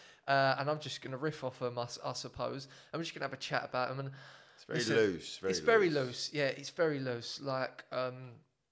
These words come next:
Speaker 1: you know, a lot of things in, in Essex are, but, um,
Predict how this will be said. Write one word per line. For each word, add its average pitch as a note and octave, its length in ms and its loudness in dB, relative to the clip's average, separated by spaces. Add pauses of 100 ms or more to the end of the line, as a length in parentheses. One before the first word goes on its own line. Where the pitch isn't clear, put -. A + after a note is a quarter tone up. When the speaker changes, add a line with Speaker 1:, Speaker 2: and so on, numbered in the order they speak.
(400)
Speaker 1:
you C3 60 -12
know, B2 180 -6
a A#2+ 60 -12
lot B2+ 140 -6
of - 40 -18
things A2+ 280 -12
in, A#2 260 -12
in A#2+ 100 -12
Essex A2+ 540 -12
are, A2+ 300 -8 (400)
but, C#3 260 2
um, C#3 460 -2